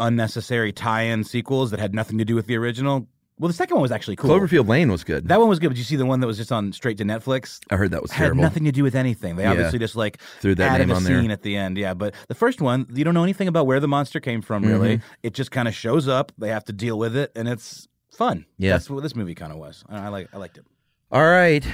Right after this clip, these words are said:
Speaker 2: so we're gonna keep these short and sweet, fifteen to twenty minutes. Um, we give,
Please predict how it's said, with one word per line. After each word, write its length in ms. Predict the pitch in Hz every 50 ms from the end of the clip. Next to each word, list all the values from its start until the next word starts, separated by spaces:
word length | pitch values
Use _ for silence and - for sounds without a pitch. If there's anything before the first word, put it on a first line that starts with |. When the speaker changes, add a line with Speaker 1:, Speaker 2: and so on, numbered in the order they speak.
| - - - -
Speaker 2:
so 380 | - - - 127 120 120 117 113
we're 100 | 117 139
gonna 160 | 151 147 147
keep 200 | 131 - 135 131
these 160 | - 139 123 -
short 240 | - 147 131 135
and 80 | - 113
sweet, 380 | - - 123 127 127 120 110 - - _
fifteen 340 | - 117 - - 131 120 113
to 60 | 110
twenty 280 | - - 120 117 117 110
minutes. 460 | 107 117 117 107 98 67 - - - -
Um, 600 | - 90 90 85 82 87 87 85 85 85 82 80 78 _ _ _ _ _ - - _ _ _ _ _ _ _ _ _ _ _ -
we 140 | - 98 104
give, 260 | 107 127 123 120 110